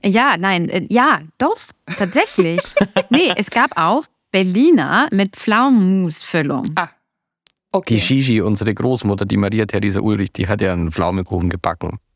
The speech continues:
Speaker 4: für,
Speaker 1: Ja.
Speaker 4: für die Premiere. Das war ja herrlich.
Speaker 2: Super.
Speaker 3: Die Frau ist eine Bank, was das betrifft. Das kann man einfach mal sagen. Okay.
Speaker 4: Ja, ja, die,
Speaker 3: Aber
Speaker 4: die
Speaker 3: Sebastian, hast du sowas auch irgendwie? Hast du irgendwelche Rituale vor speziell Uraufführungen auch? Also
Speaker 4: Also ich muss eigentlich vor jeder großen,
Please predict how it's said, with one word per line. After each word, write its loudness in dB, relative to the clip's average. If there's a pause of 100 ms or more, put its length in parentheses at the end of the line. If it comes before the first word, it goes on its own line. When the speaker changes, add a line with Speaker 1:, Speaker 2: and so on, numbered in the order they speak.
(140)
Speaker 4:
für, -2
Speaker 1:
Ja. 0
Speaker 4:
für -4
die -2
Premiere. -2
Das -4
war 0
ja -2
herrlich. -6 (200)
Speaker 2:
Super. -10 (420)
Speaker 3:
Die 2
Frau 0
ist -6
eine 2
Bank, -4
was -2
das -4
betrifft. -6
Das -4
kann -2
man 0
einfach -8
mal -6
sagen. -6
Okay. 0
Speaker 4:
Ja, 4
ja, 2
die, 4
Speaker 3:
Aber 4
Speaker 4:
die 2
Speaker 3:
Sebastian, 0
hast -4
du 0
sowas 0
auch 0
irgendwie? -4
Hast -4
du 0
irgendwelche 0
Rituale 0
vor 0 (200)
speziell 0
Uraufführungen -2
auch? -4
Also -4 (380)
Speaker 4:
Also 0
ich 2
muss 2
eigentlich 0
vor -2
jeder 2
großen, 0